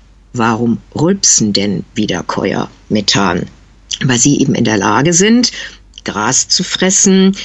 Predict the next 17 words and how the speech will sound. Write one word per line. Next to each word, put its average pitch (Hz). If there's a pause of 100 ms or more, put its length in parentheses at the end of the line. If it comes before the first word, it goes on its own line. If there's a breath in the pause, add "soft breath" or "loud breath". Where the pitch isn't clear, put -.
(280 loud breath)
was 151
sie 160
aber 147
selber 151
gar 139
nicht 135
verdauen 113
könnten. 180
Aber 165
dafür 139
haben 127
sie -
eben 135
diesen 120
Vormagen, 139
den 123
Pansen, 131